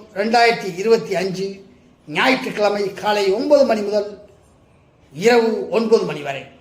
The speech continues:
இந்த நிகழ்ச்சியை சி டி டி ராஜு அவர்கள், ஆ, தன்னுடைய சேனல் மூலமாக இணைந்து ஒவ்வொரு வருடமும் புரட்சித் தலைவர் எம் ஜி ஆர் அவர்களின்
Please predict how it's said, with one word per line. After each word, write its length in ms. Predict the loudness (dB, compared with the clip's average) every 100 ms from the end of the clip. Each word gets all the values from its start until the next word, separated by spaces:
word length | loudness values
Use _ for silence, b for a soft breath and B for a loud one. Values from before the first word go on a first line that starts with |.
| _ _ _ _ _ _ _ _ _ _ _ _ _ _
இந்த 500 | -4 2 4 6 4 2
நிகழ்ச்சியை 760 | 2 2 2 0 0 0 -6 -16 -18
சி 480 | -6 -4 -2 -4 -6
டி 160 | -8 -6
டி 480 | -6 -6 -8 -16 -20 _ _ _ -12
ராஜு 520 | 0 2 4 4 2
அவர்கள், 520 | 0 -2 -2 -4 -6 -16 -20 -20 _ _ _ _
ஆ, 340 | -6 -2 -2 -4 -6 -4
தன்னுடைய 440 | -2 0 0 -2
சேனல் 340 | 0 2 2
மூலமாக 480 | 2 0 0 -2 -4 -8 -8
இணைந்து 600 | -4 -2 0 0 0 -4 B B _ 0
ஒவ்வொரு 520 | 2 4 6 6 6
வருடமும் 800 | 4 6 4 2 -2 -6 -10 -12
புரட்சித் 340 | -10 -6 -2
தலைவர் 460 | 4 4 4 2 -8
எம் 180 | -6 -2
ஜி 200 | 4 6
ஆர் 200 | 6 4
அவர்களின் 600 | 2 0 0 -2 -4 -14